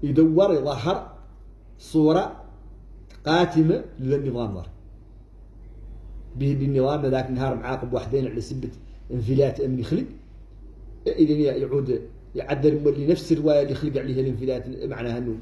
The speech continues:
مع-، ليت-، ليت تشوه صورته تو. ليت تشوه صورته تو.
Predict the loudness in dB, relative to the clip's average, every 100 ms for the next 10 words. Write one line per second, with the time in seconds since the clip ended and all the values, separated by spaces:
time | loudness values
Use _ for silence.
0 | -12 -20 -18 -12 -10 -10 -10 -8 -6 -8
1 | -4 -2 2 2 2 0 -2 0 -2 -4
2 | -4 0 0 0 -8 -18 -20 -20 -20 -20
3 | -20 -20 -20 -18 -18 -8 2 2 2 2
4 | 4 4 2 -2 -2 -2 -2